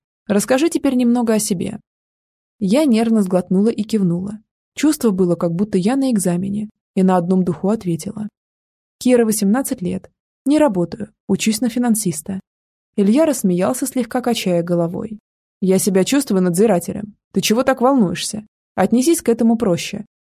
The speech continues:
Я же тебя не обижаю и не собираюсь этого делать. Если ты надумала себе, что я буду тебя склонять к супружеским обязанностям, оставь эту мысль. Я к тебе и пальцем не прикоснусь». На моем лице дрогнула улыбка. «Я знаю,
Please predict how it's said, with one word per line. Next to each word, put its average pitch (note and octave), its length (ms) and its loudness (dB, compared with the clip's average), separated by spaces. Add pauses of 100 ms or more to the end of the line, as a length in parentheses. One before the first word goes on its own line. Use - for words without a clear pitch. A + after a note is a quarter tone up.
Я G3 140 6
же A3 100 4
тебя A3+ 220 2
не G#3+ 140 4
обижаю G#3+ 440 2
и - 100 -4
не F3+ 120 2
собираюсь F3+ 520 0
этого F3+ 260 -2
делать. F3+ 400 -4 (480)
Если A3 320 2
ты A3 100 0
надумала A3 460 2
себе, F#3+ 400 -8 (180)
что - 180 -2
я G3 140 6
буду G#3+ 220 2
тебя F#3 220 -2
склонять G#3+ 380 0
к - 60 -12
супружеским F3 600 -2
обязанностям, F3+ 720 -4 (240)
оставь A3+ 400 0
эту G3 160 0
мысль. E3 340 -4 (320)
Я G3 220 4
к G#3 60 -14
тебе A3+ 200 2
и - 20 2
пальцем G#3+ 380 2
не E3+ 80 -2
прикоснусь». - 640 -8 (720)
На F#3+ 80 2
моем F#3+ 320 4
лице F#3+ 260 0
дрогнула F#3+ 480 0
улыбка. F#3+ 540 -6 (520)
«Я G3+ 200 2
знаю, G#3 420 0